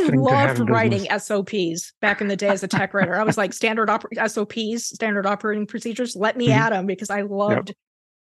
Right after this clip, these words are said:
Speaker 2: it's so
Speaker 1: The
Speaker 2: much fun.
Speaker 1: organiza-, yep. And then once you've got them, then you know exactly how to handle, mm,
Speaker 2: Mm-hmm.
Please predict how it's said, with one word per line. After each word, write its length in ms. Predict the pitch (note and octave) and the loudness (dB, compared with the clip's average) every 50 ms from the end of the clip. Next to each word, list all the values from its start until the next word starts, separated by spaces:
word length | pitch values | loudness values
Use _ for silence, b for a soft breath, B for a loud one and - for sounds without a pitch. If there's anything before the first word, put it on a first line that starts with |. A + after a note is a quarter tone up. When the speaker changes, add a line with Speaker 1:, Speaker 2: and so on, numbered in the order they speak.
| _ - | _ -8
Speaker 2:
it's 140 | - - - | -6 -6 -4
so 140 | - - E4 | -2 0 2
Speaker 1:
The 60 | D#4 | 2
Speaker 2:
much 80 | E4 D#4 | 4 4
fun. 100 | C#3+ C3+ | 4 4
Speaker 1:
organiza-, 360 | B2+ C3+ C3 B2 A2+ D3 F3+ - _ _ _ - | 4 4 4 2 2 0 -4 -8 _ _ _ 0
yep. 140 | C3+ C#3+ - B B B B B B | 0 0 -2 B B B B B B
And 160 | D#3+ D#3 D#3 | 4 4 6
then 200 | F3 F#3 F3 D#3+ | 6 6 6 6
once 200 | D#3 D#3+ C#3+ - | 4 4 2 2
you've 120 | E3 C3 A#2 | 2 4 4
got 260 | C#3 C#3 D#3 F3 - | 4 4 4 2 2
them, 180 | - C#3+ A#2+ A#2 | 2 2 2 4
then 140 | B2+ B2+ | 4 6
you 140 | C3 C3 C3 | 6 6 6
know 200 | C3 C#3+ D3+ D3+ | 6 6 4 4
exactly 440 | C#3 A#2 A2 C3+ C3 C3+ - - C3+ | 2 2 2 0 0 0 2 2 2
how 160 | A#2+ C3 C3 | 2 2 2
to 80 | B2+ A#2 | 2 2
handle, 400 | B2 C3 C3 C3 B2+ B2 A#2+ C3+ F#3 - A#3 | 4 4 4 4 4 4 2 0 0 2 4
mm, 40 | B3 C4 | 6 6
Speaker 2:
Mm-hmm. 200 | C4+ C4+ B3+ G#3+ | 8 6 6 4